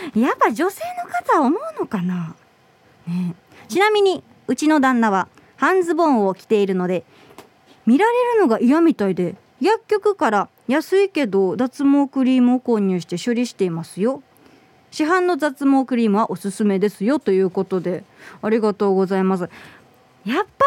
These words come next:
りね、この女性目線と男性目線、やっぱ違うんだよね。この女性は、この、なんだろ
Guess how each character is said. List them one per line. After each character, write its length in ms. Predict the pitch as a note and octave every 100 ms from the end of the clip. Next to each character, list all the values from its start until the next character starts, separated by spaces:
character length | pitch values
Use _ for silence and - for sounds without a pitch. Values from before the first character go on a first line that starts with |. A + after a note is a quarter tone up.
| C5+
り 40 | A4+
ね、 100 | D#4+
こ 140 | B3
の 100 | A#3+
女 160 | A3 D4+
性 140 | - C5+ C5+ C#5
目 40 | C5+
線 220 | A4+ F4
と 100 | C#4+
男 220 | A3 A3+
性 200 | A3+ A3
目 120 | G#3+
線、 140 | A3 G3
や 60 |
っ 20 | F#3+
ぱ 80 |
違 220 | F3 - A3
う 340 | E4 A#4+ B4
ん 20 |
だ 80 | D#4
よ 140 | G3+
ね。 120 | F#3+ F3+
こ 140 | G3
の 160 | F#3+ F3 - _ - - _ _ _ -
女 180 | C4 G#4
性 160 | - A#4 A4+ G#4 G#4+
は、 120 | C#4 - _ _ _ _ _ _ _ -
こ 120 | D4
の、 120 | A3+
な 100 | B3
ん 60 | C#4+
だ 80 |
ろ 120 | F#3+